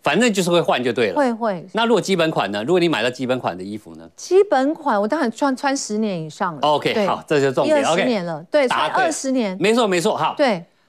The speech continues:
Speaker 1: 我想雅芳给大家一个很好的标准答案，什么答案？
Speaker 2: 嗯，是吗？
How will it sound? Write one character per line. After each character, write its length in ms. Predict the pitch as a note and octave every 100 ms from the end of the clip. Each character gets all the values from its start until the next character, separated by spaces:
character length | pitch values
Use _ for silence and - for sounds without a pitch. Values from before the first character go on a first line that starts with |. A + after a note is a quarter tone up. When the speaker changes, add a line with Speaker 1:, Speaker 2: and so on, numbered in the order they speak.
| _
Speaker 1:
我 140 | - G#3+
想 240 | G#3 F#3
雅 180 | E3+ D#3+
芳 180 | G#3+ A3+
给 160 | F#3
大 160 | C#3+ G3
家 160 | F#3+ F#3+
一 60 |
个 80 | E3+
很 300 | - F3+ B3
好 180 | G3 D3+
的 80 | D3
标 220 | G3 F#3
准 120 | D3+
答 120 | B2
案， 200 | D#3+ B2
什 140 | - D3+
么 80 |
答 60 | D3+
案？ 120 | C4+
Speaker 2:
嗯， 80 | G4+ - _
是 240 | - -
吗？ 120 | D4